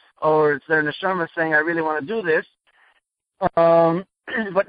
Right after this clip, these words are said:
nevertheless, you always have to ask a second time, uh, uh, you know, "Le-, let's try, let's do it." And sometimes you say, "Okay," or "Next time," or "It's, it's real quick, it'll take me just a minute." You know, sometimes there's a misconception amongst,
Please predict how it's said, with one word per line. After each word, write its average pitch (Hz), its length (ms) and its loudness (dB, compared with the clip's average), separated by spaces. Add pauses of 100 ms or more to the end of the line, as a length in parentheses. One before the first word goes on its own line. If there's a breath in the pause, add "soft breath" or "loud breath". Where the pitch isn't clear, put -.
nevertheless, 269 480 0 (120)
you 196 80 -8
always 285 200 0
have 392 100 -10
to 254 80 0
ask 214 220 0
a - 80 -18
second 175 320 -4
time, 165 380 -2
uh, 160 880 -6
uh, 170 200 2
you 170 240 -10
know, 185 180 -4
"Le-, 190 180 -6
let's 208 280 -2
try, 220 260 2
let's 175 280 -4
do 226 140 2
it." 208 120 -2 (440)
And 302 100 -18
sometimes 277 300 -6
you 269 60 -4
say, 269 60 -2
"Okay," 262 280 0
or 165 120 -2
"Next 190 300 -4 (120)
time," 196 200 -6
or 160 80 -4
"It's, 151 120 -14 (520 soft breath)
it's 180 220 -14
real 208 220 2
quick, 226 320 0
it'll 208 180 -4
take 196 260 -6
me 180 100 -8
just 165 220 -12
a 165 80 -4
minute." 208 360 -6 (1300)
You 196 120 -8
know, 175 200 0
sometimes 226 500 -4
there's 185 320 0
a 175 160 4
misconception 196 800 -6
amongst, 185 380 -8